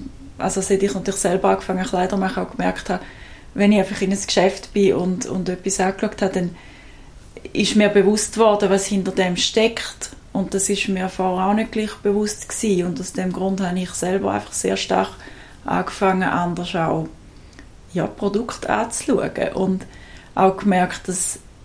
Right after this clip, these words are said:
was eigentlich der Unterschied ist zwischen einem Produkt, wo, wo eben eine Geschichte hat und einem, wo eben keine hat. Und dass ich, dass bei mir selber einfach auch angefangen habe, beobachten,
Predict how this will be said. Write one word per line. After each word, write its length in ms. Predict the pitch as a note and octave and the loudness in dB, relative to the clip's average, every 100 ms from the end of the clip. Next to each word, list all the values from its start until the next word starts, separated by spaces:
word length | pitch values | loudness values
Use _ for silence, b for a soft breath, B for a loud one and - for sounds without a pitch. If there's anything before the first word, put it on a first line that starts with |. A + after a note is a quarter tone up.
| - - - - - - - | -20 -20 -20 -20 -20 -18 0
was 200 | F3+ F3+ | 2 4
eigentlich 240 | G3 F#3+ - | 2 2 -2
der 160 | - | 0
Unterschied 540 | G#3+ A#3+ B3 - A#3+ B3 | 2 4 4 2 2 4
ist 300 | A3+ - - | 2 0 -2
zwischen 360 | G3 F#3+ G3 - | 0 0 -2 -2
einem 260 | F#3 F3+ F3+ | -2 -2 -4
Produkt, 640 | - F3 G#3+ G#3 - - | -6 -4 -4 -6 -10 -4
wo, 380 | F3+ F3+ F3 F3 B B B B B B B B B - - | 0 0 -2 -6 B B B B B B B B B -16 -4
wo 800 | G3 F#3 F3+ F3+ F3+ F3 D#3 B2+ | 2 4 4 4 4 2 2 4
eben 180 | - F#3 | 2 0
eine 200 | F3+ E3+ | -2 -2
Geschichte 500 | - - F#3+ - - | -2 0 0 -2 0
hat 500 | G3+ - - - - - - - - - | 2 2 0 -14 -16 -16 -20 -20 -20 -4
und 240 | G#3 G3+ | 0 2
einem, 340 | - E3 E3+ E3+ | 2 2 2 -2
wo 80 | F3 | -2
eben 220 | E3+ - | -4 -6
keine 480 | - E3+ G3+ A3+ G#3 | 0 2 4 2 4
hat. 500 | A3 E3 - - - | 2 2 -8 -14 -6
Und 440 | E3+ E3+ E3 E3 - B B B B B B B B - - | -4 -2 -2 -4 -8 B B B B B B B B -20 -2
dass 260 | G3 F#3+ - | 2 2 0
ich, 260 | F#3 F#3+ G3 - - - - - | 4 4 2 -6 -14 -20 -20 -4
dass 180 | - F#3+ | -2 0
bei 100 | - | 2
mir 140 | F#3 F#3 | 2 2
selber 400 | F3+ F#3+ G3 E3+ | 4 4 4 4
einfach 300 | G3 G3 G3 | 2 0 0
auch 360 | F#3 F#3+ - | 0 0 -2
angefangen 460 | G#3 G#3 - F#3+ G3 | -2 -2 -2 0 0
habe, 160 | F#3+ | 0
beobachten, 640 | F#3+ F#3+ G3 F#3+ - F#3 | 0 2 2 0 -2 -4